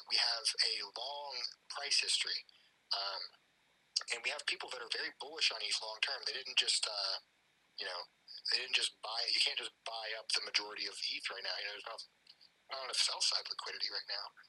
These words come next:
Um, and there's a lot of people that want in, and that's why, you know, the price has been going up so aggressively. There's been such a strong bid. Um, and, you know, th-, the thing is here that once we have that much long-term price action,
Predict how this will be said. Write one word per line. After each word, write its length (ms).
Um, 260
and 80
there's 160
a 20
lot 120
of 40
people 140
that 80
want 160
in, 160
and 80
that's 160
why, 160
you 80
know, 80
the 80
price 300
has 100
been 80
going 320
up 80
so 160
aggressively. 400
There's 160
been 80
such 160
a 80
strong 240
bid. 260
Um, 300
and, 320
you 80
know, 80
th-, 380
the 80
thing 240
is 180
here 160
that 220
once 180
we 140
have 180
that 160
much 320
long-term 480
price 320
action, 380